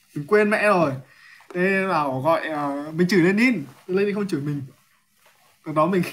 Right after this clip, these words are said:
<laughs> làm gì ấy, quên mất rồi. Thế là mình với lại Lenin, ờ, chửi nhau. Để mình kể cho, chuyện này có thật. Các bạn cứ hỏi lại Lenin mà xem. Ờ, mình với lại Lenin, ờ, chửi nhau đợt chả nhớ hai không mười tám, hai không mười chín gì ấy.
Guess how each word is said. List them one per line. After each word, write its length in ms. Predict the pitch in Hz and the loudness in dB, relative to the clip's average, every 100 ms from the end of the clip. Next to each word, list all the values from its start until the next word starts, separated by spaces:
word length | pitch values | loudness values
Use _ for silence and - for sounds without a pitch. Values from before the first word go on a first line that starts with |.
| 143 | -10
<laughs> 200 | 143 - | -14 -8
làm 260 | 233 165 165 | -2 0 2
gì 260 | 170 185 | 4 4
ấy, 120 | 254 240 - - _ - | 4 0 -8 -16 _ -6
quên 220 | 202 202 226 | 0 0 0
mất 160 | 269 | -2
rồi. 180 | 165 135 135 - _ _ _ _ _ _ _ | -2 -4 -6 -12 _ _ _ _ _ _ _
Thế 60 | 180 | -4
là 180 | 190 175 | 0 0
mình 260 | 170 160 | 0 -2
với 120 | 151 165 | -2 -4
lại 180 | - | 0
Lenin, 340 | 165 190 196 190 | 2 2 0 -2
ờ, 260 | 190 190 185 | -2 -2 0
chửi 160 | 185 135 | 0 2
nhau. 480 | 165 208 180 147 - _ _ _ _ _ _ _ _ _ | 2 2 2 -2 -14 _ _ _ _ _ _ _ _ _
Để 120 | 160 147 | -8 -6
mình 140 | 143 | -2
kể 160 | 156 131 | -2 2
cho, 280 | 175 170 156 | 2 0 -2
chuyện 140 | 175 | -6
này 80 | 147 | -6
có 100 | 143 | -6
thật. 200 | 165 180 - _ _ _ _ | -4 -6 -6 _ _ _ _
Các 160 | - 196 | -8 -6
bạn 180 | 135 139 | -4 -6
cứ 80 | 147 | -6
hỏi 200 | 175 127 | -4 -4
lại 100 | 135 | -4
Lenin 240 | 160 175 | -2 -2
mà 60 | 147 | -2
xem. 200 | 170 156 _ _ - - _ _ | -6 -8 _ _ -20 -20 _ _
Ờ, 320 | 151 175 160 | -10 -8 -6
mình 220 | 147 143 | -4 -4
với 100 | 147 | -4
lại 100 | 147 | -2
Lenin, 320 | 165 175 170 170 | -2 0 0 0
ờ, 300 | 165 165 160 - | -2 -2 -6 -4
chửi 160 | 147 | -2
nhau 540 | 123 156 170 160 147 160 | 0 0 0 0 -6 -8
đợt 140 | 156 131 | -8 -6
chả 100 | 143 | -6
nhớ 120 | 131 | -4
hai 140 | 135 208 | -4 -4
không 140 | 247 | -2
mười 100 | 175 | -2
tám, 260 | 131 127 175 | -2 -4 -4
hai 120 | 214 | -4
không 120 | 196 | -2
mười 80 | 156 | -2
chín 220 | 131 151 214 | 0 0 2
gì 60 | |
ấy. 140 | 185 | 0